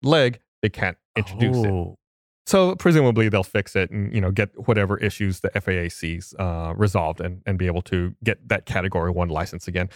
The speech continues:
Speaker 1: It's probably one of those things most people never pay attention to, but now that I've mentioned it, you'll probably see it in the news every now and then. <laughs>
Speaker 2: <laughs>
Speaker 1: You'll, you'll, it's something you'll be aware of now, and you'll probably, you'll probably pick
Speaker 2: Yeah.
Speaker 1: up on.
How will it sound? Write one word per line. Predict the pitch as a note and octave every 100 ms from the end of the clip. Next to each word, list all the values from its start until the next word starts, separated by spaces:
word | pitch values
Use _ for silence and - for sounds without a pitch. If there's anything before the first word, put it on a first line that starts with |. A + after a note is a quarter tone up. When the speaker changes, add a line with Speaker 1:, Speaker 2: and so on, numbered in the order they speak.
| - -
Speaker 1:
It's | B2+ -
probably | G3+ G#3+
one | E3
of | D#3+
those | D3+
things | - D3+ C#3+ _ _ _ _ -
most | C3 -
people | B2+ A#2
never | A2 A#2 A#2
pay | C3
attention | A#2 - A2+ C3
to, | - C3+
but | A#2+
now | A#2
that | A2+
I've | A2
mentioned | A2 A2 C3+
it, | C#3+ -
you'll | B2
probably | - A#2 G#2
see | -
it | F2+
in | F#2+
the | G2
news | G2 F#2+
every | F#2
now | F#2+ F2
and | F#2
then. | F#2+ E3+
<laughs> | D3 A2 -
Speaker 2:
<laughs> | G#3+ - F#3 D#3+ G#3+ F#3 G#3+ G#3 G3 - -
Speaker 1:
You'll, | G#3+ G3+
you'll, | G#3 G3
it's | F#3 -
something | G#3+ F#3+
you'll | D#3+ E3
be | D3+ C#3+
aware | B2 B2 A2+
of | G#2+ G2+
now, | G2 F2
and | G#2
you'll | G2+
probably, | A2 F#2 A#2
you'll | A2+
probably | G2+ F2
pick | A#2
Speaker 2:
Yeah. | G2+ F2+
Speaker 1:
up | -
on. | F#2